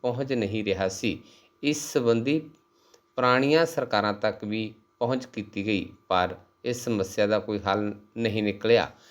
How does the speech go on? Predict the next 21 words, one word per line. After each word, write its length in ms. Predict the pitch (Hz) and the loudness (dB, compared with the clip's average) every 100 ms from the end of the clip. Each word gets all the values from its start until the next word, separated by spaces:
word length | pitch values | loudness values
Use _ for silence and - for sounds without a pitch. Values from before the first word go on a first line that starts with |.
| _ _ - | _ _ 0
ਆਮ 220 | 120 135 | 4 4
ਆਦਮੀ 280 | 147 147 151 | 4 4 2
ਪਾਰਟੀ 400 | 156 120 113 113 | 4 4 4 2
ਦੇ 120 | 113 113 | 0 2
ਵਲੰਟੀਅਰਾਂ 680 | 110 117 120 139 143 143 120 | 2 0 0 0 0 2 0
ਨੇ 180 | 113 107 - | 0 -2 0
ਇਹ 280 | 120 110 101 - - | 2 2 0 -8 -8
ਮਸਲਾ 320 | 110 110 104 | -6 2 4
ਰੱਖਿਆ 320 | 101 - - 104 | 4 0 0 0
ਸੀ 260 | - 95 - _ _ _ _ | 0 -6 -6 _ _ _ _
ਤਾਂ 140 | 117 117 | -4 -2
ਜੋ 140 | 135 135 - - | -2 -4 -14 -4
ਪ੍ਰਿੰਸੀਪਲ 540 | 123 120 120 151 151 | 0 0 0 2 2
ਪ੍ਰੇਮ 300 | 151 127 117 | 2 0 0
ਕੁਮਾਰ 340 | 117 117 117 117 | 0 2 2 2
ਨੇ 180 | 117 113 | 2 0
ਤੁਰੰਤ 400 | 113 123 143 - | 0 0 0 -2
ਕਾਰਵਾਈ 400 | - 110 110 117 | 2 4 4 2
ਕਰਦੇ 340 | 113 104 110 | 2 0 0
ਹੋਏ 260 | 110 117 80 - _ _ - | 0 0 -2 -8 _ _ -10
ਮੈਡਮ 600 | 117 113 113 113 127 135 | 2 6 6 4 2 0